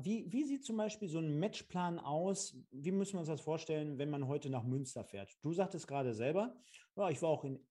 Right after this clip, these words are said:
äh, im Spiel gegen Rot-Weiß Essen, war ich im Stadion, klar, als Münsteraner sowieso oder ehemaliger. Ähm,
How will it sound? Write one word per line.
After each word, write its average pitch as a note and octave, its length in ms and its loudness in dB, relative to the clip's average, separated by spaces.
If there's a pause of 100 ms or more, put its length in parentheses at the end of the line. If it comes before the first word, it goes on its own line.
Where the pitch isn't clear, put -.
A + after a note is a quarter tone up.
(140)
äh, C#3 340 2
im C#3 100 0
Spiel D#3+ 280 0
gegen C3+ 180 2
Rot-Weiß B2 320 2
Essen, E3 380 -4
war B2+ 80 2
ich G2+ 80 -6
im A#2+ 100 -4
Stadion, D#3+ 540 -2
klar, C3 240 2
als C3+ 200 -4
Münsteraner C3 760 -2
sowieso A#2+ 440 2
oder B2 240 -4
ehemaliger. F3 580 -2 (760)
Ähm, D3+ 680 0